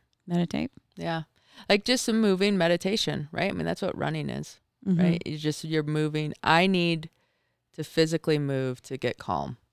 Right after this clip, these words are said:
Speaker 2: right? Balance for me is in movement forward. And so you just connect to that, like, feeling of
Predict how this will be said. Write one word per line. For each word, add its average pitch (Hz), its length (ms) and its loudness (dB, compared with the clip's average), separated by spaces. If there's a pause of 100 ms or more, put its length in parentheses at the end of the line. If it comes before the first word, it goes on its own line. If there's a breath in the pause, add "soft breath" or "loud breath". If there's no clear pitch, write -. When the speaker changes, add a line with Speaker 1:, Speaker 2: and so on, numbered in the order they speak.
(420)
Speaker 2:
right? 120 280 -6
Balance 147 500 0
for - 160 -4
me 135 240 -2
is 123 160 -4
in 117 160 -2
movement 113 420 -6
forward. 57 480 -8 (680)
And 139 340 -4
so 139 680 2 (920)
you 170 100 -2
just 180 260 2
connect 156 480 2
to 180 80 -2
that, 160 220 2
like, 147 180 0
feeling 151 680 -2 (100)
of 135 640 0